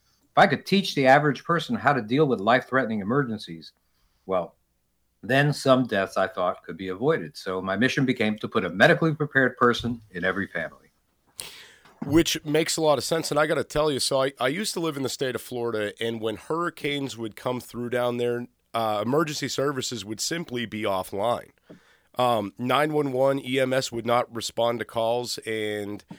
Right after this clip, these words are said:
Speaker 2: when Irma came through in our county,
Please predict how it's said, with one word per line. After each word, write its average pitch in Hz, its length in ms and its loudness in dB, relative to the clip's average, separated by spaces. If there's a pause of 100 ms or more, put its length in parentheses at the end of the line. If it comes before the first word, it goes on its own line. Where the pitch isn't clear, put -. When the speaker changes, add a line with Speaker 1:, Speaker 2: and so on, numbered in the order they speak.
(240)
Speaker 2:
when 120 240 0
Irma 156 300 0
came 123 320 -4
through 120 400 -4
in 120 140 -2
our 147 180 4
county, 123 640 -2